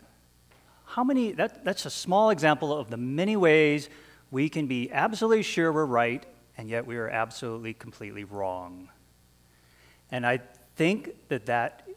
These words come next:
can be very humbling, and it's also kind of scary. Is that scary to any of you, to think that what you base your identity on is what you've learned,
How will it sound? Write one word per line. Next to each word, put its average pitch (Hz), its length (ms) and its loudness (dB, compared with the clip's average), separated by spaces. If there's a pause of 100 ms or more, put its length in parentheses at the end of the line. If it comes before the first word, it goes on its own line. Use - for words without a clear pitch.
(120)
can 120 160 -12
be 120 80 -10
very 110 240 -8
humbling, 123 680 -8
and 135 80 -10
it's 117 120 -12
also 139 240 -6
kind 131 220 -8
of 117 100 -8 (640)
scary. 220 460 -2
Is - 80 -16 (1200)
that 185 180 -2
scary 240 360 6
to 262 80 -2
any 233 180 2
of 190 80 0
you, 214 320 0 (240)
to 156 80 -4
think 185 320 2 (480)
that - 640 4 (140)
what 170 240 6
you 208 120 2
base 180 320 6
your 180 160 8
identity 160 840 2
on 185 520 4
is 165 320 -2
what 143 160 2
you've 156 260 -2
learned, 175 720 2